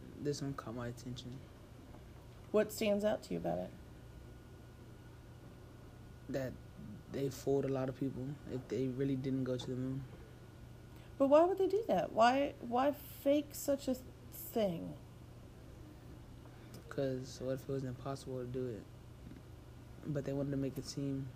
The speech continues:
Speaker 1: like they could.
Speaker 2: Why? But why would they?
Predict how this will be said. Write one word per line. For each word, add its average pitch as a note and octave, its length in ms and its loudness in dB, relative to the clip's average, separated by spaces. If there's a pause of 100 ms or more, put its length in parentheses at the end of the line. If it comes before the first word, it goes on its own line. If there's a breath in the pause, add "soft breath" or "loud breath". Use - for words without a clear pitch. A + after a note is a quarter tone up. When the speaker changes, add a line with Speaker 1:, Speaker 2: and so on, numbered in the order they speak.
(140)
Speaker 1:
like C3 180 -4
they B2+ 100 -2
could. B2 280 -4 (3000)
Speaker 2:
Why? A3 260 12
But A#3+ 200 10
why C4 220 10
would C4+ 220 6
they? B3 400 6